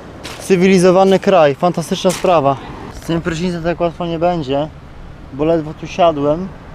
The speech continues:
już się do mnie jakiś Turek dostrał, który się mnie o tą prysznic pyta, więc chyba jest jakimś cieciem na tej plaży. Nie dziwota.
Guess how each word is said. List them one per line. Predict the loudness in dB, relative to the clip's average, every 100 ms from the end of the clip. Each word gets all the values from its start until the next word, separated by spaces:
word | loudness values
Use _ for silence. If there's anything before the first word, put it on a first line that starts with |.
| -18 -20 -20 -8
już | -6 -4
się | -4
do | 0 0
mnie | 0
jakiś | -2 -2 -10
Turek | -2 2 4 2
dostrał, | 0 0 0 0 0 -2 -14 -18 -18 -20 -20 -18 -10
który | -6 -4
się | -4
mnie | -4 -4 -4
o |
tą | -6 -6
prysznic | -6 -8 -6 -8
pyta, | -6 -6 -4
więc | -6
chyba | -6 -6
jest | -6
jakimś | -6 -8 -8 -6
cieciem | -6 -4 -4
na | -6
tej | -8
plaży. | -2 -2 0 -4 -8 -14 -16 -14 -14 -14 -14 -16 -10 0
Nie | 2
dziwota. | 4 4 2 2 0